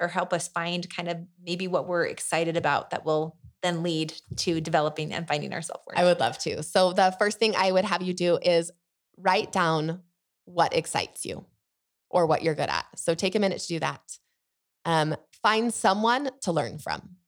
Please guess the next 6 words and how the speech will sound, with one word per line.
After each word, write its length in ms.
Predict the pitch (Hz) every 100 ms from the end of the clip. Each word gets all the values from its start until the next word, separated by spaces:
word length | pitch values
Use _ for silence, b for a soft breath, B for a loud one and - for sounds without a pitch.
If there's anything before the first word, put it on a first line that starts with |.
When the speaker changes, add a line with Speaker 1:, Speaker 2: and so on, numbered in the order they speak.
| _ -
Speaker 2:
whether 320 | 180 180 180
that's 340 | 175 - -
online 720 | 165 160 160 190 196 202 208 220
or 160 | - 160
in 220 | 143 143
person. 680 | - 190 202 202 196 226